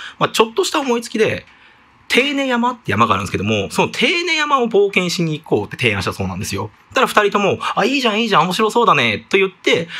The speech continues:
まあ、三人でこの手稲山をずーっと登っていくわけなんですが、この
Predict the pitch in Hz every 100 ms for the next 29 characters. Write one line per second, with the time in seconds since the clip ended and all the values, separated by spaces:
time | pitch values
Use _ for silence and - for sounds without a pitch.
0 | - 214 - 156 156 147 95 101 123 104
1 | - 151 151 143 139 131 - 135 180 196
2 | 196 - 98 98 104 - 92 87 95 92
3 | 101 107 98 - _ _ - - 214 233
4 | 160